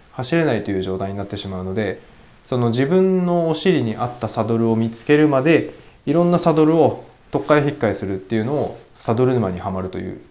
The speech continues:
言い方をします。で、僕の場合もサドル沼にはまっていて、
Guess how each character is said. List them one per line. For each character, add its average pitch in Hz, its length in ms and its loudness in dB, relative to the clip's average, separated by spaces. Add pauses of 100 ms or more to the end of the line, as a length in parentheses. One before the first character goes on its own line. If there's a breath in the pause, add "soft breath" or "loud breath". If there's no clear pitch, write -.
(180)
言 113 80 -2
い - 20 -4
方 110 160 0
を 95 40 -2
し - 80 -10
ま 90 120 -10
す。 - 200 -20 (600 soft breath)
で、 107 100 -4
僕 113 220 -2
の 160 80 2
場 151 100 4
合 143 80 2
も 139 420 -2 (320)
サ 127 140 -2
ド 135 80 4
ル 143 100 2
沼 120 220 -2
に 92 60 -8
は 95 100 -8
ま 95 100 -4
っ - 80 -14
て - 100 -10
い 92 60 -8
て、 92 340 -8